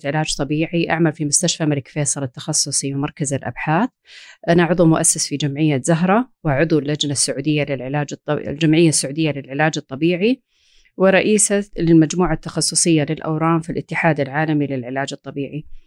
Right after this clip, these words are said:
خلال سنوات خبرتي، آه، أسست، آه، خدمة العلاج الطبيعي لمرضى الوذمة الليمفاوية في المملكة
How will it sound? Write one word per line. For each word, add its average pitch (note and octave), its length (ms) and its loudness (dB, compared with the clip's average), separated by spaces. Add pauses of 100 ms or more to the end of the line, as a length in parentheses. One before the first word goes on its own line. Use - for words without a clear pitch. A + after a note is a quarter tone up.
(380)
خلال B3+ 280 4
سنوات A3 380 4
خبرتي، F#3 760 0
آه، D3 680 -2
أسست، - 600 0
آه، D3+ 220 2
خدمة E3+ 420 2
العلاج D#3+ 360 0
الطبيعي D#3 400 -4
لمرضى D#3 340 2
الوذمة D#3 340 -2
الليمفاوية C#3+ 520 -4
في - 100 -12
المملكة F#3 640 -2